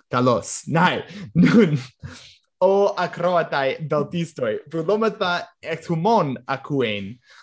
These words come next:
εμ, δια-, περί τῆς ἀσκέσεως τοῦ νου. Τι ἔωθας ποίην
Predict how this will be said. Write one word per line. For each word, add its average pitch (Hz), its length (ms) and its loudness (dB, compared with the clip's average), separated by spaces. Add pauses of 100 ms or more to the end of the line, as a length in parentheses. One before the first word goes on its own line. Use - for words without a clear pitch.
εμ, 120 380 0
δια-, 127 540 0
περί 143 440 -2
τῆς 147 240 -4
ἀσκέσεως 135 840 -2
τοῦ 143 160 -4
νου. 143 340 -2 (800)
Τι 214 260 -2
ἔωθας 196 600 0
ποίην 156 580 -2